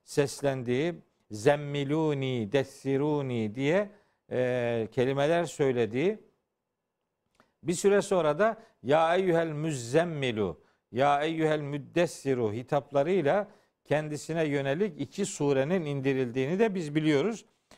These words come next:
O hem müzzemmil kelimesi hem müddessir kelimesi Peygamberimizin vahiy ile ilk, bu, ilk buluştuğu anda yaşadığı korkunun, e, eve geldiğinde, e,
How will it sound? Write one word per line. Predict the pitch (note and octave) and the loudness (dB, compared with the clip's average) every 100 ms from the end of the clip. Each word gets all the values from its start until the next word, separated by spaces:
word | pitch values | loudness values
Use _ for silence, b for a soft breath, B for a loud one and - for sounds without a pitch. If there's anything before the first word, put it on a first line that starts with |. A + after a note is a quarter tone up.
| b b | b b
O | D3+ D#3 | 2 2
hem | D#3+ G3+ | 2 -2
müzzemmil | D#3 D3+ B2 E3+ G3+ E3+ C#3 | -2 -4 0 0 2 0 0
kelimesi | D3 B2+ B2 B2 D3+ | -2 -2 -2 -4 -2
hem | C#3 C#3+ | -2 -2
müddessir | C3+ B2 D#3 F#3 - D3 | -6 -2 0 0 0 -4
kelimesi | - B2+ B2 B2 - A#3 - b b b _ | -2 -2 -2 -4 -2 -2 -4 b b b _
Peygamberimizin | D3 D3+ D#3 D3+ D3 D3 D3+ C#3 A3 A3 b b - | 0 2 0 2 0 0 -2 0 -2 -2 b b -2
vahiy | D3 D#3 F#3+ | 0 2 0
ile | G3 D#3+ | 0 0
ilk, | E3+ D3 C#3+ | -2 -4 -6
bu, | D3+ | -4
ilk | F#3 F#3+ - | -2 -6 -4
buluştuğu | D3+ D3+ - - D#3 C3 | -4 -4 -4 -2 0 2
anda | C#3+ C#3+ C#3 G2+ b b _ | 0 2 0 0 b b _
yaşadığı | B2+ C#3 D#3+ D3+ E3 C#3+ - | -4 0 -2 0 -2 -4 -6
korkunun, | - C3+ D3 C#3+ C#3+ D3+ G#3 C#4+ B3+ - _ _ _ _ | -2 0 0 -2 -4 0 0 0 -6 -14 _ _ _ _
e, | B2+ B2+ B2+ B2 A2+ | 0 2 2 0 0
eve | C3 D#3+ G3 | 2 4 2
geldiğinde, | E3+ D#3+ D3 C#3 C#3+ C#3 C#3+ G#3 B3 - _ _ _ _ | 2 0 0 -2 -4 -2 2 2 0 -8 _ _ _ _
e, | - | -6